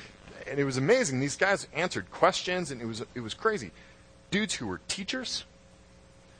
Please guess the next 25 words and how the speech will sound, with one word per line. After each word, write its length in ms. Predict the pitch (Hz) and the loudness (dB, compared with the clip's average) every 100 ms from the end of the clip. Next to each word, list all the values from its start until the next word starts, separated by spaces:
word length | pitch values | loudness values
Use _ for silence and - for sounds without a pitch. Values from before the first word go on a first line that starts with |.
| - - | -20 0
firemen, 560 | - 175 180 190 185 196 - - - - - - - - - - | 2 2 0 0 -2 -4 -14 -20 -20 -20 -20 -20 -20 -20 -20 0
uh, 320 | 107 104 98 80 - - - - - - - - | 2 4 2 -2 -14 -20 -20 -20 -20 -20 -20 0
a 40 | |
f-, 240 | 127 - - 139 104 | 0 0 -12 -10 -6
g-, 80 | 139 | 2
one 260 | 147 190 | 4 6
guy 240 | 175 170 175 | 6 6 4
who 120 | 135 | -2
was 120 | 107 | -2
a 60 | 113 | -4
father 640 | - 143 131 151 175 180 - - | 4 6 6 4 2 -2 -8 0
of 180 | 123 104 | 0 0
two 220 | - 190 | -6 -6
girls 580 | 160 131 151 165 175 - - - - 107 | -2 2 4 4 0 -6 -10 -20 -18 0
the 100 | 110 | 2
same 400 | - 165 160 147 | 6 4 4 4
age 280 | 151 165 | 4 4
of 60 | 131 | 0
the 60 | 113 | 2
girl 240 | 127 143 | 4 4
he 120 | 127 | 2
was 140 | 120 104 | -2 4
going 240 | 131 117 | 4 4
to 60 | 90 | 2
meet. 420 | 90 160 220 | 2 2 0